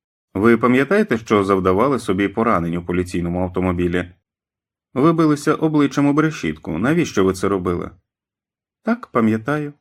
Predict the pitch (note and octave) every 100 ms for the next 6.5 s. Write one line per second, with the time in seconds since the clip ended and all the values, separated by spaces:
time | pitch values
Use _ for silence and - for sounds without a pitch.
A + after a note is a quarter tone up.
0 | _ D#3+ D#3 D#3+ D#3+ D#3 F3 F3 C3+ C#3
1 | C3+ C3+ C#3 C3+ C#3 C3+ C3+ C#3 C3+ D3
2 | E3+ F#3+ F#2 F2+ F2+ G2+ _ _ _ _
3 | _ A3 A3+ - F#3+ - F2 F#2+ F#2+ G2+
4 | F#2+ F#2+ G#2+ - _ _ _ _ _ _
5 | _ _ _ - G#2+ G#2+ G2 A2+ A2+ F#2
6 | E2+ F2 A2 - C3+